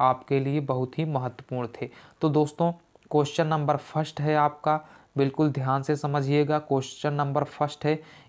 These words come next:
एक से दस तक की धनात्मक पूर्ण सम संख्याओं का माध्य ज्ञात कीजिए। तो बिल्कुल ध्यान से समझिएगा, क्या है यहाँ पर सम संख्याएं। तो सम संख्याएं कौन कौन सी होती हैं दोस्तों?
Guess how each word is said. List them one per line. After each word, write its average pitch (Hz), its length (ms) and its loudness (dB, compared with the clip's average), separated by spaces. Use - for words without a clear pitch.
एक 175 260 4
से 180 180 2
दस 151 400 -2
तक 160 220 -2
की 160 140 0
धनात्मक 135 840 0
पूर्ण 143 240 2
सम 151 320 -2
संख्याओं 135 680 -2
का 151 280 2
माध्य 139 560 2
ज्ञात 131 360 2
कीजिए। 127 520 -4
तो 156 80 4
बिल्कुल 156 420 4
ध्यान 139 280 0
से 156 120 -4
समझिएगा, 156 640 2
क्या 156 180 6
है 151 160 4
यहाँ 151 280 2
पर 165 100 0
सम 160 280 2
संख्याएं। 131 580 -2
तो 147 140 0
सम 165 240 0
संख्याएं 156 460 0
कौन 156 280 0
कौन 156 240 0
सी 151 160 0
होती 151 300 -2
हैं 151 180 -2
दोस्तों? 151 400 0